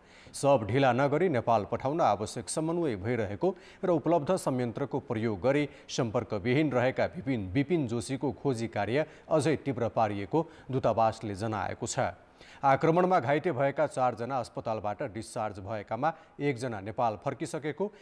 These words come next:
एकजना दूतावासको हेरचाहमा रहेको र दुईजना अस्पतालमा उपचाररत रहेको जनाइएको छ। दूतावासमा रहेका गोरखाका हिमाञ्चल कटेल नियमित उपचारका लागि कम्तीमा पनि दुई महिना अस्पतालमा बस्नुपर्ने देखिएको इजरायल स्थित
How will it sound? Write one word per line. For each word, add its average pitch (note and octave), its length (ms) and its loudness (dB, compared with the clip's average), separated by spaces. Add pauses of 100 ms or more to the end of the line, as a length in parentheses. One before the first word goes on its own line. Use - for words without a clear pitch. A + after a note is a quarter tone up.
(120)
एकजना B2 420 -4
दूतावासको A2+ 640 -2
हेरचाहमा A#2+ 600 -4
रहेको G#2+ 420 -4 (240)
र A#2+ 140 -4
दुईजना A#2+ 440 0
अस्पतालमा B2 600 -2
उपचाररत A#2 760 -2
रहेको G#2+ 400 -4 (280)
जनाइएको G#2 540 -6
छ। - 140 -4 (540)
दूतावासमा D#3 720 2
रहेका D#3+ 380 2
गोरखाका C3+ 500 0
हिमाञ्चल B2 520 -4
कटेल C3 440 -6
नियमित C3 460 -2
उपचारका A#2+ 540 -6
लागि G#2+ 280 -4 (280)
कम्तीमा C#3 400 -4
पनि B2 280 -6 (160)
दुई C#3 240 -4
महिना B2+ 380 -4
अस्पतालमा A2 580 -6
बस्नुपर्ने C3+ 600 -6
देखिएको A2+ 580 -6 (240)
इजरायल A2 440 -2
स्थित F3+ 300 -4